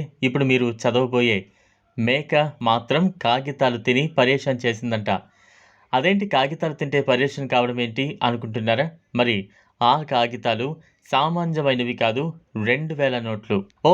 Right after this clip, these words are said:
మేకకు బాగా ఆకలేసింది. దగ్గరలో తినడానికి ఆకులు, అలములు ఏమీ కనిపించలేదు. కానీ యజమాని ప్యాంట్ జేబులోంచి ఏవో రంగు కాగితాలు మాత్రం కనిపించాయి. ఆకలి తీర్చుకోవడానికి ఏవైతే ముందరే అని ఆ కాగితాలు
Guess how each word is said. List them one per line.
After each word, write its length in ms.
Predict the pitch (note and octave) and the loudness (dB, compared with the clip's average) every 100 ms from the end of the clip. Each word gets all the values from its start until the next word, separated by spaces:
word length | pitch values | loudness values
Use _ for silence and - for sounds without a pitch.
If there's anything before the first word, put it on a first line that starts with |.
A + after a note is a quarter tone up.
| F#3 | 4
మేకకు 380 | D#3+ F3 F#3+ F#3+ C3 | 0 -2 2 0 4
బాగా 300 | A#2 C3+ D#3 D3+ | 2 2 2 0
ఆకలేసింది. 520 | C#3 C3 B2 B2 G2+ G2 _ - A#2+ | 0 -2 -4 -4 -2 -4 _ -4 0
దగ్గరలో 320 | C3 D3 C3 C3 | 0 0 0 0
తినడానికి 440 | B2+ B2 B2 B2 A#2+ | 0 2 0 2 0
ఆకులు, 340 | B2 C3 C3+ D3+ F3 - A#2 | 0 -2 -2 -2 -2 -2 0
అలములు 340 | B2 C3+ C3 A#2+ | 0 -2 -2 -2
ఏమీ 140 | B2+ C#3+ | -2 -2
కనిపించలేదు. 540 | C#3 B2 B2 B2 A2 F#2+ - _ _ - | -2 -2 -4 -2 -4 -4 -12 _ _ -2
కానీ 180 | E3+ G3 B2 | 0 0 0
యజమాని 420 | A#2+ D3 E3 E3 D#3 | -2 -2 -2 -4 -2
ప్యాంట్ 540 | B2+ B2+ D3+ - - D3+ A#2 | -2 -2 -6 -12 -2 0 2
జేబులోంచి 560 | C3 B2+ B2+ B2 B2 B2+ F#2+ G2 - B2+ | 2 4 2 2 2 0 -2 -8 -2 0
ఏవో 160 | C#3+ C#3+ | 0 0
రంగు 240 | A#2+ C#3+ D#3 D3 | -2 -2 -4 -2
కాగితాలు 420 | C3 B2+ B2+ A#2 | -2 0 -2 0
మాత్రం 240 | A#2 A#2 E3 D#3 | -2 -2 -2 0
కనిపించాయి. 480 | A#2+ A#2 G#2+ G2+ - _ - - _ B2 D3 | -2 -4 -2 -4 -4 _ -20 -20 _ 2 2
ఆకలి 300 | G3 G3 D#3 | 2 0 -2
తీర్చుకోవడానికి 680 | C#3+ C3 - B2 A#2+ B2 B2+ G2+ - - A#2+ | -4 -2 0 2 2 2 0 0 -4 0 2
ఏవైతే 300 | C3+ D3 D3+ C#3 | 4 2 0 0
ముందరే 280 | C3+ C#3 D3 - A#2+ | 2 4 2 0 -2
అని 180 | A#2+ A2 F#2 _ _ - A2+ | 0 -2 -4 _ _ 0 2
ఆ 20 | C#3+ C#3 | 2 2
కాగితాలు 440 | B2 A#2+ - B2+ | 0 0 -2 -2